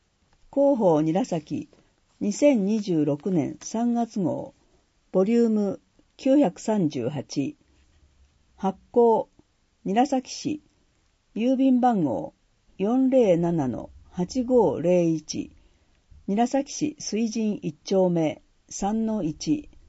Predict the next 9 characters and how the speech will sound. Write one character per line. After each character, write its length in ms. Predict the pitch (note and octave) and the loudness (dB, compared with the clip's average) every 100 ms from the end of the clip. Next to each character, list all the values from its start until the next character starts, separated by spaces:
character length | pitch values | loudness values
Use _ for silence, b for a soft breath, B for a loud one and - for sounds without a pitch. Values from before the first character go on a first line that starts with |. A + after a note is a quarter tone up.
| _ _ _ _ _ _ _ | _ _ _ _ _ _ _
編 260 | A3 B3 | -4 -2
集、 440 | B3+ - A3 G3 - _ _ _ _ - | -2 -2 0 0 -2 _ _ _ _ -6
デ 100 | F3 | -4
ジ 140 | A#3 | -2
タ 100 | B3 | -2
ル 100 | B3+ | 0
戦 280 | A#3+ A3+ A3 | 0 -2 0
略 180 | G#3 G#3 _ | -2 -4 _
課、 260 | F#3+ F3 | -2 -2